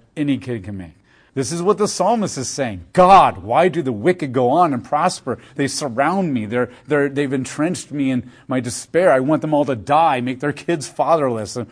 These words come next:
or they're, they're, they're, make them childless," and all this kind of stuff. He sees a world that is not just, but he expects God to do something about it. And a lot of times God doesn't do something in every case, and we know that.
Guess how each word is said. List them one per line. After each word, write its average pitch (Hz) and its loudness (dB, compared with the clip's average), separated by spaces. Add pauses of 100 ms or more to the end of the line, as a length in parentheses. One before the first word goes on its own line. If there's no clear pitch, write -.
(140)
or 135 0
they're, 135 2
they're, 131 0
they're, 135 -6
make 143 -2
them 156 -2
childless," 147 2
and 131 -4
all 143 2
this 139 -4
kind 131 -6
of 117 -10
stuff. - 2 (400)
He 190 -2
sees 180 -6
a 156 -4
world 139 0
that 131 -2
is 120 -4
not 135 0
just, 135 0
but 131 -4
he 127 -6
expects - -10
God 143 2
to 120 -8
do 147 -10
something 110 -8
about 85 -12
it. - -20 (880)
And 131 -4
a 131 -2
lot 147 4
of 208 2
times 175 -2
God 135 2
doesn't 120 -4
do 226 -4
something 139 -4
in 123 0
every 117 -4
case, 160 -6
and 135 -6
we 123 0
know 147 0
that. 107 -4